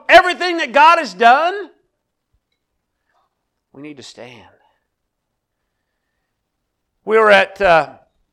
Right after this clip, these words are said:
this last weekend, my wife and I had the privilege of going to, uh, three days of Southern gospel music. <laughs> For some of you, that might seem like torture.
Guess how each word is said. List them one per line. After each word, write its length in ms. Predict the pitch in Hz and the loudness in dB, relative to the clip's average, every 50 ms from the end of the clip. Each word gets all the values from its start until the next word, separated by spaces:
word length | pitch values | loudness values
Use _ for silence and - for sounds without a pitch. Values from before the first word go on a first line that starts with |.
| _ _ _ _ _ _ _ _ _ _ _ _ _ _ _ _ _ _ | _ _ _ _ _ _ _ _ _ _ _ _ _ _ _ _ _ _
this 180 | _ 160 160 - | _ -14 -8 0
last 300 | 196 190 185 180 175 - | 2 2 2 2 0 -4
weekend, 380 | 175 185 185 185 185 180 175 | -8 -8 -8 -8 -8 -10 -6
my 100 | 170 165 | -4 -4
wife 300 | 160 160 170 175 175 - | 0 2 0 0 0 -2
and 80 | 165 165 | -8 -6
I 80 | 165 160 | -6 -4
had 160 | 175 170 160 | -4 -4 -6
the 80 | 156 | -6
privilege 420 | - - - 180 170 160 165 156 139 | -12 -8 -8 -8 -4 -4 -6 -6 -6
of 160 | 147 131 135 | -10 -10 -6
going 320 | 147 165 165 165 160 156 151 | -8 -6 -4 -4 -6 -8 -10
to, 340 | - - 170 160 156 156 151 | -12 -10 -10 -8 -6 -2 -2
uh, 220 | 147 139 127 - - - - - - - _ _ _ _ _ _ _ _ _ _ _ _ _ _ | 0 0 -2 -4 -10 -16 -16 -16 -16 -20 _ _ _ _ _ _ _ _ _ _ _ _ _ _
three 240 | - 165 175 180 | -12 -10 -10 -10
days 420 | 165 170 165 165 175 175 170 147 139 | -6 -4 -2 -2 -2 -4 -4 -6 -6
of 220 | 135 127 127 - | -8 -8 -8 -12
Southern 380 | - - 170 165 160 165 156 147 | -10 -8 -8 -6 -6 -8 -12 -8
gospel 420 | 151 160 170 165 165 - 151 139 | -6 -4 -4 -4 -6 -10 -18 -18
music. 500 | 135 147 156 160 151 135 120 117 120 _ _ _ _ _ - | -16 -16 -18 -18 -18 -18 -18 -20 -20 _ _ _ _ _ -20
<laughs> 420 | 139 135 _ 139 127 127 - _ | -20 -20 _ _ -20 -20 -20 _
For 100 | - 165 | -18 -18
some 260 | 156 - 190 190 190 | -14 -10 -10 -10 -10
of 60 | 185 | -12
you, 120 | 175 175 180 | -14 -10 -8
that 180 | 180 175 175 | -6 -6 -6
might 220 | 170 180 175 165 - | -6 -6 -8 -8 -10
seem 180 | - 175 175 | -16 -18 -12
like 240 | 170 170 165 160 160 | -10 -10 -10 -10 -10
torture. 540 | - 180 175 175 170 - 156 156 156 156 _ | -14 -12 -12 -12 -12 -14 -16 -18 -18 -20 _